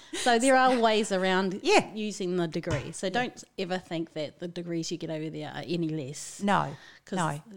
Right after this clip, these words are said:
Speaker 2: that's not what
Speaker 1: you
Speaker 2: I'm
Speaker 1: still
Speaker 2: trying
Speaker 1: have
Speaker 2: to
Speaker 1: to put in
Speaker 2: say.
Speaker 1: the hard, oh,
Speaker 2: Yeah.
Speaker 1: no, yeah, you
Speaker 2: Yeah.
Speaker 1: know, in terms of Aus-, in Australia, it only matters if it requires registration
Speaker 2: Yes.
Speaker 1: with a body, like
Speaker 2: Yes.
Speaker 1: a national body.
Speaker 2: Yeah.
Speaker 1: Yeah.
Speaker 2: Fantastic. Thank you.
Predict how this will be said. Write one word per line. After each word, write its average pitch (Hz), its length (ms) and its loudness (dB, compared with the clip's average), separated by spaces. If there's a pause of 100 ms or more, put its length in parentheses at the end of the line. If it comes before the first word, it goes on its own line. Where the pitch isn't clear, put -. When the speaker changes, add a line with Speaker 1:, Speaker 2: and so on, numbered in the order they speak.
Speaker 2:
that's 196 200 2
not 214 160 -2
what 185 100 6
Speaker 1:
you 180 40 4
Speaker 2:
I'm 170 60 0
Speaker 1:
still 226 100 2
Speaker 2:
trying 160 200 6
Speaker 1:
have 151 100 0
Speaker 2:
to - 40 2
Speaker 1:
to 170 60 2
put 143 80 4
in 151 80 0
Speaker 2:
say. 170 60 0
Speaker 1:
the - 40 -4
hard, 175 280 -4
oh, 320 100 6
Speaker 2:
Yeah. 311 80 8
Speaker 1:
no, 254 80 6
yeah, 208 340 2
you 262 160 2
Speaker 2:
Yeah. 240 80 4
Speaker 1:
know, 175 60 2
in 180 140 0
terms 190 280 0
of 175 240 -2
Aus-, 170 140 -4 (140)
in 175 100 -4
Australia, 160 720 -6 (440)
it - 120 -8
only 214 560 -2
matters 180 480 -4
if - 240 -16
it - 100 -20
requires - 540 -14
registration - 720 -12
Speaker 2:
Yes. 170 200 0
Speaker 1:
with 185 140 0
a 175 80 0
body, 156 460 -6 (260)
like 160 120 -8
Speaker 2:
Yes. 165 140 -6
Speaker 1:
a 165 40 -2
national 160 380 -6
body. - 380 -18 (220)
Speaker 2:
Yeah. 254 200 -2 (180)
Speaker 1:
Yeah. - 140 -18 (400)
Speaker 2:
Fantastic. - 840 -4
Thank - 300 -10
you. 151 140 -8